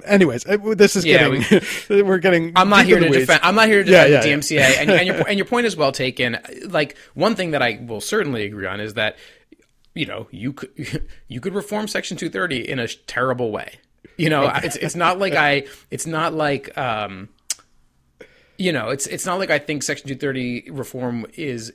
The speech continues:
Speaker 2: th-, th-, that anything would be better than what we have now. I, I don't think that. W-, where I, where my piece kind of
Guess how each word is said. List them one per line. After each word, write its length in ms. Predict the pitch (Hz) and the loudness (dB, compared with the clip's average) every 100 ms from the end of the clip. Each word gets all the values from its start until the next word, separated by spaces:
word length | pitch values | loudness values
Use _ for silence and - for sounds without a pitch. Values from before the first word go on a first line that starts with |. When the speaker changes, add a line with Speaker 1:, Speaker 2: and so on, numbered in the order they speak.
| 165 | -12
Speaker 2:
th-, 180 | 165 | -10
th-, 180 | 160 147 | -6 -4
that 220 | 143 127 - | -2 -2 -2
anything 400 | 175 175 - 139 | -4 -4 -6 -6
would 100 | 127 | -6
be 80 | 117 | -6
better 240 | 113 107 | -4 -4
than 80 | 104 | -6
what 100 | 95 | -10
we 80 | 85 | -14
have 220 | 101 95 | -12 -14
now. 240 | - - - | -12 -14 -10
I, 160 | 120 131 | -8 -6
I 20 | |
don't 280 | 127 160 - | -4 -4 -8
think 280 | - - | -18 -18
that. 220 | - - - | -18 -18 -14
W-, 160 | 147 143 | -14 -14
where 500 | 175 160 180 175 196 | -18 -20 -10 -2 0
I, 200 | 175 165 - - - | 0 -2 -8 -20 -10
where 100 | 160 | -6
my 140 | 156 | -6
piece 320 | 151 233 226 | -6 -6 -8
kind 240 | - 143 | -6 -4
of 80 | 143 | -4